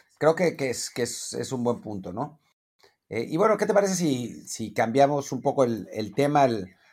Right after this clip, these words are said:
al otro que íbamos a, a comentar, que es la pelea de Canelo, que pelea contra, contra Saunders, contra Billy Saunders, que es, va a ser la, el primer, la primera pelea en su camino por tratar de, eh, unificar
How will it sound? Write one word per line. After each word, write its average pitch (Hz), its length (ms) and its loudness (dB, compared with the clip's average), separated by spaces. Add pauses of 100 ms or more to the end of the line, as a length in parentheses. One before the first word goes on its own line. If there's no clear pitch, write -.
(120)
al 113 240 4
otro 143 260 4
que 135 100 0
íbamos 123 380 0
a, 104 380 0 (380)
a 110 140 -2
comentar, 135 400 2
que 165 100 -2
es 131 60 -2
la 139 140 4
pelea 135 200 4
de 131 100 2
Canelo, 156 500 4 (100)
que 101 160 -6
pelea 120 440 -2
contra, 110 560 0
contra 104 260 -8
Saunders, 147 320 0
contra 104 180 -8
Billy 110 160 -6
Saunders, 127 460 -2
que 104 140 -8
es, - 200 -10 (320)
va 135 60 6
a 147 40 6
ser - 360 0
la, 147 400 0
el 156 180 2
primer, 175 440 4
la 170 120 2
primera 196 360 2
pelea 170 500 6 (520)
en 160 460 0 (340)
su 135 280 -6
camino 156 500 2
por 180 380 2 (340)
tratar 143 540 4
de, 139 480 2
eh, 110 240 -4
unificar 127 960 2